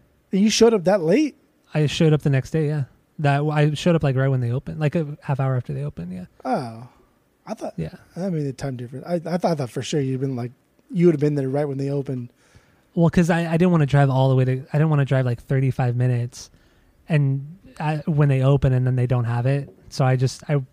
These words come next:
Speaker 2: right when they opened, I called them and I asked if they had 'em. And they're like, "Yeah, we have, like, six of 'em." So I'm like, "Okay, I'll be there in, like, twenty-five, thirty minutes." He's like, "Okay, cool, man."
Speaker 1: Oof.
Speaker 2: So then,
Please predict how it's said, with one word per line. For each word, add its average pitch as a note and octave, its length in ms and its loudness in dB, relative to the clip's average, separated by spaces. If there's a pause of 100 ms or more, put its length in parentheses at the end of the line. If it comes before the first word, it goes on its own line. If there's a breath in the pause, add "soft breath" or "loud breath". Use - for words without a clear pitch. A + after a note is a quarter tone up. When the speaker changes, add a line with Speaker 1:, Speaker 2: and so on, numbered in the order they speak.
(320)
Speaker 2:
right D#3 180 4
when D#3 120 2
they C3+ 140 2
opened, C3 240 0
I A#2 80 -4
called C3 260 -2
them B2 120 0
and A#2 80 -4
I A#2 40 -4
asked A#2 200 -6
if C#3 60 -18
they B2 100 -8
had B2 180 -2
'em. A#2 180 -6 (720 soft breath)
And C3 180 -2
they're B2 80 0
like, A#2+ 160 -2
"Yeah, F#3 140 2
we E3 140 4
have, D3 120 0
like, C3+ 160 -8
six - 240 -8
of C3+ 80 -8
'em." A#2+ 360 -8
So - 120 -14
I'm A#2+ 60 -10
like, B2+ 100 -8
"Okay, E3+ 240 -8
I'll D#3 100 -8
be D#3+ 120 -8
there D#3 140 -6
in, D3 80 -6
like, C#3+ 180 -8 (300)
twenty-five, D3+ 600 -8
thirty D#3+ 220 -10
minutes." D#3+ 380 -8
He's E3+ 100 -8
like, F3 100 -6
"Okay, F#3 300 -6
cool, G3 180 -4
man." F3+ 120 0
Speaker 1:
Oof. F3+ 240 -8 (880 soft breath)
Speaker 2:
So C3 160 -2
then, A#2+ 260 -2